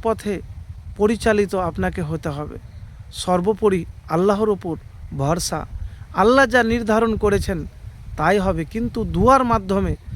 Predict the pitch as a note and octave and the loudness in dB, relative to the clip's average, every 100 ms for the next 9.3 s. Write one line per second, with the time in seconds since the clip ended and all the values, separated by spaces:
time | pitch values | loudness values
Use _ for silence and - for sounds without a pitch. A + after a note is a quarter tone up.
0 | - - E3 D3 - E3+ G#3 A3 - A3 | -10 -6 -4 -2 0 0 4 2 2 0
1 | G#3+ G3+ - - - D3 - G3 A#3+ B3 | 0 -2 -6 -6 -4 -6 -2 4 4 6
2 | A3+ F#3+ F#3 E3+ - - - D#3+ D#3 D3 | 2 2 -2 -4 -6 -16 -6 -2 0 -2
3 | - - - - - D#3+ D3 D3+ F3 - | -6 -14 -12 -8 -2 0 2 4 2 0
4 | - - - - D#3 F#3 - - D#3+ D3+ | -14 -14 -8 -2 0 0 -4 -4 -6 -6
5 | D3+ C#3+ C#3+ C#3+ - - - - - - | -4 -4 -4 -6 -10 -12 -14 -14 -14 -14
6 | - - - - - - - - G3 A3 | -12 -14 -14 -16 -16 -14 -8 0 4 4
7 | C#4 B3+ G#3 B3 - - - - - - | 4 4 2 -2 -12 -20 -16 -16 -16 -16
8 | - D#3 A3 A#3+ A#3+ A#3 - G2+ - G3 | -10 0 4 6 6 4 4 -2 -2 -2
9 | F#3 G#3+ E3 | 0 0 -2